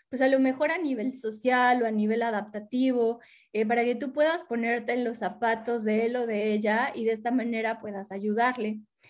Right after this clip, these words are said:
a que, a que pueda llevar una dieta como esta. Eh, la dieta vegetariana es una dieta que,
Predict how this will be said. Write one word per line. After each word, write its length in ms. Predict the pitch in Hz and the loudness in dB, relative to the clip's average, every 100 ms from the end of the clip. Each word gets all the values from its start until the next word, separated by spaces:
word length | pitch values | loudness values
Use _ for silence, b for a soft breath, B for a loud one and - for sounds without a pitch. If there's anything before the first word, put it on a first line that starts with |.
| b b | b b
a 240 | 220 214 | -2 0
que, 420 | 214 214 202 196 - | 0 0 2 -2 -4
a 120 | 214 | -4
que 100 | 226 | -4
pueda 320 | 214 262 269 | 0 2 4
llevar 300 | 254 208 214 | 2 0 0
una 200 | 233 214 | -2 -4
dieta 360 | 220 208 208 214 | -4 -4 -8 -8
como 260 | 202 214 | -4 0
esta. 420 | 214 214 214 240 - B B B _ | 0 -2 -2 -4 -4 B B B _
Eh, 320 | 220 226 226 - | 0 2 2 2
la 160 | 247 | 2
dieta 640 | 247 285 311 302 302 339 - | 2 2 0 0 2 0 -2
vegetariana 880 | 220 226 214 214 220 247 247 254 247 | -6 -4 -4 -2 0 2 2 2 0
es 260 | - 233 262 | -2 -4 2
una 240 | 254 247 | 2 2
dieta 540 | 226 226 220 247 240 _ | 0 -4 -2 -4 -4 _
que, 500 | 226 214 202 196 | 0 2 2 -2